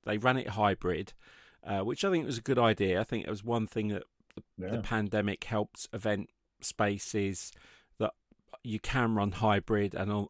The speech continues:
Speaker 1: and online is useful 'cause you reach a bigger audience worldwide. But for us, you know, it's, it's a chance for me to go and see Alan 'cause it's on the West Coast. It's in L A.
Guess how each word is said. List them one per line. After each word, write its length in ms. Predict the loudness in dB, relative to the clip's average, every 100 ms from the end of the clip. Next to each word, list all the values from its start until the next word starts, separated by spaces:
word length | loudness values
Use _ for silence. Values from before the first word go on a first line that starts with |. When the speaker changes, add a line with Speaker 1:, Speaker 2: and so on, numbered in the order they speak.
| -4
Speaker 1:
and 200 | -4 -2
online 540 | -2 -2 -2 -2 -4
is 180 | -6 -8
useful 340 | -8 -6 -8
'cause 260 | -8 -10 -12
you 60 | -6
reach 300 | -6 -4 -8
a 80 | -12 _ _
bigger 280 | -4 -2 0
audience 460 | 0 -2 -6 -6 -4
worldwide. 640 | -4 -4 -4 -4 -4 -8 -16 -20 -20 -20 -20 _ _ _ _ _ _ -4
But 140 | -4
for 220 | 2 6
us, 440 | 6 6 -2 -6 -8
you 120 | -2
know, 280 | 2 2 2
it's, 300 | -4 -8 -8 -8
it's 140 | -8
a 40 | -4
chance 340 | 0 0 0
for 80 | -2
me 120 | -2
to 100 | 0
go 100 | 0
and 100 | 0
see 220 | 2 2
Alan 360 | 4 4 0 -2
'cause 220 | -8 -8 -6
it's 120 | -4
on 120 | -2
the 60 | -2
West 260 | -6 -8
Coast. 380 | -6 -4 -4 -8
It's 160 | -6 -4
in 120 | -2
L 200 | 0 0
A. 260 | 0 0